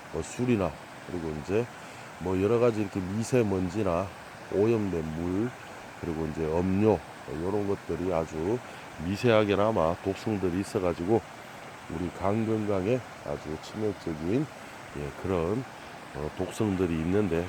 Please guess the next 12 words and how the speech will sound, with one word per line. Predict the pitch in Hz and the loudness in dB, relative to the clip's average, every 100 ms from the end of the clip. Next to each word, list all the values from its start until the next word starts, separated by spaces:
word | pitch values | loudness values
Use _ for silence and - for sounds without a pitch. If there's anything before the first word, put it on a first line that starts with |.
| - | -2
그러면 | 101 98 87 | 0 2 2
늘 | 92 113 127 | 6 8 8
이렇게 | 113 110 101 | 6 4 0
간이, | - 85 110 107 92 117 95 - - - - - | 2 6 6 8 6 4 2 -4 -14 -14 -10 -4
예, | 82 76 - - - - - - | -2 -4 -8 -14 -14 -14 -14 -10
좀 | 87 85 | -6 -4
뭐라고 | 78 90 85 | 0 0 0
할까요? | 95 110 95 76 80 - | -2 -2 -2 -2 -4 -4
피로에 | 110 117 98 | 2 4 2
지쳐 | - 120 - | 0 -4 0
있다고나 | 101 - 98 101 95 | 0 2 0 2 2
할까요? | 98 - 98 85 113 | 0 0 0 0 -2